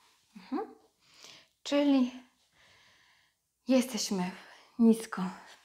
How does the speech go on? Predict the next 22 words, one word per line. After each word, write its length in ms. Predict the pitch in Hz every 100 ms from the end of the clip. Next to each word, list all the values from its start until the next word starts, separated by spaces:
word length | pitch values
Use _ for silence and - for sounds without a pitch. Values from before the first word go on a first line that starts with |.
| _ _ _ _ _ _ -
na 200 | 240 247
macie, 440 | 233 220 - 277 277 - -
na 140 | 233 220
stopach, 640 | - 208 262 254 - - - - _ _
w 40 | _
takim 200 | - 220
półsiadzie. 580 | 214 208 - 208 240 285 262 - _ _ _ _ _ _ _ _ - _ _ _ _ -
Dłonie 480 | 269 240 233 185 170
idą 220 | 170 170
w 100 | 175
lewą 520 | 190 262 254 196 -
stronę 500 | - - - - - - _ _ _ _ _ -
tym 180 | 175
razem. 340 | - - - - _ _ _ _ _ _
Czyli 260 | - 165 - - _ - _
musimy 260 | _ - -
tu, 180 | 233 285
możemy 280 | 220 170 175
się 160 | 202
wyciągnąć 440 | 180 - 247 220 196
w 100 | -
krześle. 540 | - 285 269 - 214